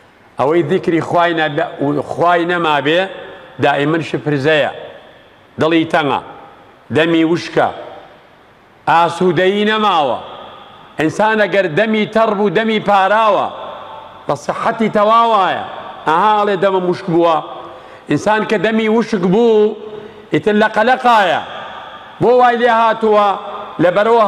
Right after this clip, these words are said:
هەڵپەی ئەملایەتی، هەڵپەی دنیایەتی، خوای لەبیر نەماوە. نە لە ناو سەیارە، نە لە خەوتن، نە لە نان خواردن، لە هیچ شتێکە خوای لەبیر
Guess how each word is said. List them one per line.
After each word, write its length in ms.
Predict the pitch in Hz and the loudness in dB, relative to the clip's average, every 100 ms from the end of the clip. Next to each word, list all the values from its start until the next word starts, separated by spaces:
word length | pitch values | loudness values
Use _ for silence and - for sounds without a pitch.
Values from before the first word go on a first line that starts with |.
| 214 | 4
هەڵپەی 380 | 214 - 240 262 | 2 2 2 2
ئەملایەتی، 840 | 254 262 240 226 214 202 196 196 170 120 - - - - - | 2 2 2 2 2 0 0 2 0 -2 -8 -18 -20 -20 -2
هەڵپەی 360 | 180 196 233 247 190 | 0 2 2 0 2
دنیایەتی، 880 | 226 220 240 247 240 220 - 202 180 139 101 - - - | 0 2 2 2 2 0 0 0 2 0 -4 -12 -16 -8
خوای 300 | - 220 247 233 | 0 2 4 2
لەبیر 300 | 240 254 269 254 | 2 0 0 2
نەماوە. 460 | 240 233 196 170 120 - - - - - - | 2 2 2 2 0 -6 -14 -16 -18 -20 -6
نە 80 | 156 165 | 0 0
لە 80 | 165 | 2
ناو 140 | 175 165 | 0 -2
سەیارە، 420 | 180 160 151 135 110 - - - - - - 127 | 0 2 2 0 -4 -8 -18 -20 -20 -20 -8 -2
نە 80 | 160 | 0
لە 80 | 185 165 | 0 0
خەوتن، 420 | 180 170 180 156 95 - - - - - 113 | 0 0 0 -2 -4 -12 -16 -18 -20 -6 -2
نە 80 | 156 190 | 0 2
لە 80 | 190 | 0
نان 160 | 180 156 | 0 -2
خواردن، 420 | 160 175 151 165 113 - - - - - 160 | 0 0 2 -2 -2 -8 -16 -20 -20 -6 0
لە 80 | 202 | 2
هیچ 120 | 247 208 | 2 -2
شتێکە 440 | - 233 214 220 214 214 214 - - - - - - - - - | 0 0 2 2 4 2 -4 -14 -14 -18 -18 -20 -20 -20 -20 -4
خوای 260 | 170 165 151 | 0 2 2
لەبیر 200 | 131 | 0